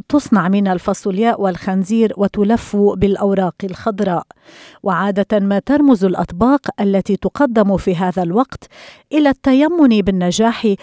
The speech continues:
والفرص الجيدة، وذلك استنادًا إلى طريقة النطق بأسمائها. ففي اللغة الصينية تبدو كلمة الأسماك مثل كلمة الفائض وترمز إلى الوفرة.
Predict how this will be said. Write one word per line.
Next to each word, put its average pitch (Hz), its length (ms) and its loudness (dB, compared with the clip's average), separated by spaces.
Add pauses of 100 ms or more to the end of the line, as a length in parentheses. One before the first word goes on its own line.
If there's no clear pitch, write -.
والفرص 220 600 0
الجيدة، 202 680 0 (320)
وذلك 247 600 2
استنادًا 226 840 0
إلى 220 420 0
طريقة 208 500 -2 (100)
النطق 208 420 -2
بأسمائها. 196 1040 -2 (340)
ففي - 280 -4
اللغة 196 340 -2
الصينية 220 760 -2 (360)
تبدو 247 500 0
كلمة 196 340 0 (180)
الأسماك 196 840 -4 (300)
مثل 220 420 0
كلمة 196 420 -2 (120)
الفائض 202 680 -2 (300)
وترمز 226 600 2
إلى 202 400 2
الوفرة. 208 580 -2